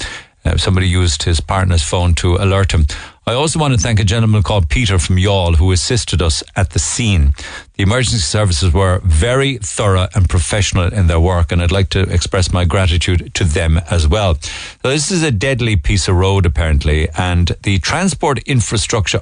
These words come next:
Ireland, we contacted them this morning saying, "Guys, what's going on there? Um, you know, you gotta knock heads together and get it sorted because everyone in East Cork's talking about it." And they say that regarding Burgess's Cross, Transport Infrastructure Ireland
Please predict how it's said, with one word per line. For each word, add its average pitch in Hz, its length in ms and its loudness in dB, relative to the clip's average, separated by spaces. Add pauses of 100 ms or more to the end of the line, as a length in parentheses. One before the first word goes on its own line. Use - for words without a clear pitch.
Ireland, 92 480 2 (640)
we 120 60 2
contacted 120 580 0
them 87 140 2
this 78 180 -2
morning 90 240 2
saying, 85 400 0
"Guys, 95 340 0 (120)
what's 110 200 -2
going 98 200 0
on 95 200 2
there? 67 300 0 (180)
Um, 82 420 2
you - 80 -2
know, 78 140 2
you 78 160 2
gotta 104 220 2
knock 95 220 2
heads 90 220 0
together 78 360 2
and 76 100 4
get 82 100 2
it 80 140 0
sorted 78 420 2
because - 220 0
everyone 90 340 2
in 80 60 2
East 78 140 0
Cork's 80 260 0
talking 80 300 0
about 78 180 2
it." 73 80 2 (440)
And 87 200 0
they 139 180 0
say 87 480 0 (300)
that 92 80 0
regarding 110 500 2
Burgess's 92 560 0
Cross, 90 360 -2 (340)
Transport 131 720 -2
Infrastructure 101 800 0 (100)
Ireland 92 440 2